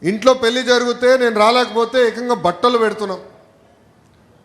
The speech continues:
కుర్రోళ్ళు క్రికెట్ ఆడాలనుకుంటే వాళ్ళ కోసం ఐపీఎల్ అంతా కాకపోయినా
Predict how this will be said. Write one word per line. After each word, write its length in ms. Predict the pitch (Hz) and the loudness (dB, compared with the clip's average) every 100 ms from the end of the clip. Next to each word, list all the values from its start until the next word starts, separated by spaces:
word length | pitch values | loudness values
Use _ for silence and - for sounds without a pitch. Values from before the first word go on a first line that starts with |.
| _ _ _ _ _ _ _ _ _ _ _ _ _ | _ _ _ _ _ _ _ _ _ _ _ _ _
కుర్రోళ్ళు 440 | 170 208 247 262 247 | 0 4 4 4 0
క్రికెట్ 380 | 214 208 247 247 | -2 -4 -2 0
ఆడాలనుకుంటే 760 | 240 247 240 226 233 226 254 | 0 0 -2 -4 -6 0 0
వాళ్ళ 260 | 240 220 226 | 2 2 0
కోసం 540 | 220 233 247 254 208 - - _ _ _ _ _ _ - | -2 0 0 -2 -2 -14 -20 _ _ _ _ _ _ -10
ఐపీఎల్ 440 | 127 190 - 247 | -4 -4 0 0
అంతా 180 | 247 233 | 0 -2
కాకపోయినా 800 | 196 220 220 220 226 262 247 185 | 0 0 0 0 2 2 2 -2